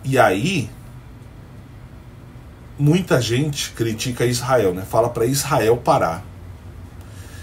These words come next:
Esse grupo elogiou várias vezes o presidente do Brasil.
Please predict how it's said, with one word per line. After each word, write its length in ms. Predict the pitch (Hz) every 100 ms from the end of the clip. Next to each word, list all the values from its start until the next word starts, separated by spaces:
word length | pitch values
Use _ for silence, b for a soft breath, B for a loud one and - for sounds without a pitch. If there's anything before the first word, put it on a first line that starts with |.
| B -
Esse 260 | 147 170 135
grupo 560 | 117 143 175 170 107 90 - - - - -
elogiou 960 | 123 139 156 147 110 113 120 143 110 101 - - - -
várias 920 | 113 117 117 147 196 220 185 147 117
vezes 760 | 113 160 147 107 98 - - - - - -
o 60 | -
presidente 840 | - 127 123 113 110 123 180 -
do 80 | 165
Brasil. 640 | 180 214 139 104 95 95